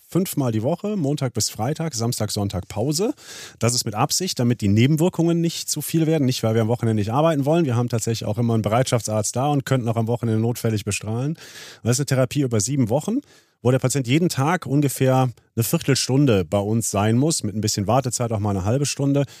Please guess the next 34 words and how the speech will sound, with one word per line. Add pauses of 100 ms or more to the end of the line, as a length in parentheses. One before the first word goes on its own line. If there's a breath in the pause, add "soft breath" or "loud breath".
(120)
für
die
Bestrahlung
selber.
Und
so
eine
Bestrahlung
läuft
folgendermaßen
ab.
Wir
müssen
bei
uns
nochmal
eine
Bestrahlungsplanung
machen
und
die
machen
wir
auf
einem
speziellen
C
T
und
auf
einem
M
R
T,